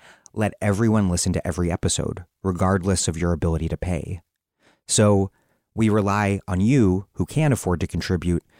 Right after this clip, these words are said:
just deciding to chip in because you want to support a podcast that you depend on for left-wing, smart, and in-depth analysis of everything, everywhere. Okay, the point is, if you haven't contributed yet and you can afford to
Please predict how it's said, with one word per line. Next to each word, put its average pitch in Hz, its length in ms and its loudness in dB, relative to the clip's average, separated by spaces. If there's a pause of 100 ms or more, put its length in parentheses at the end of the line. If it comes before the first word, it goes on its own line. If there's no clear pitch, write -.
(420)
just 101 380 -4
deciding 104 500 2
to 98 60 -2
chip - 280 -4
in 82 160 0
because 82 320 -2
you 85 120 -2
want 87 280 -2
to 107 80 -2
support 98 320 0
a 95 60 2
podcast 80 720 -4 (160)
that 98 100 0
you 107 240 2
depend 85 400 -2
on 78 320 -6 (180)
for 101 140 -2
left-wing, 90 680 -2 (300)
smart, 90 600 -2
and 98 120 0
in-depth 95 560 -2
analysis 82 600 -2
of 85 160 -4
everything, 92 500 -6 (200)
everywhere. 85 480 -8 (440)
Okay, 98 300 0 (240)
the 107 80 -2
point 113 280 2
is, - 320 -4 (100)
if - 120 -4
you 95 100 2
haven't 113 640 -2
contributed 82 540 -2
yet 78 260 -4 (120)
and 87 140 0
you 90 80 2
can 101 120 -2
afford 85 360 -2
to 90 300 -6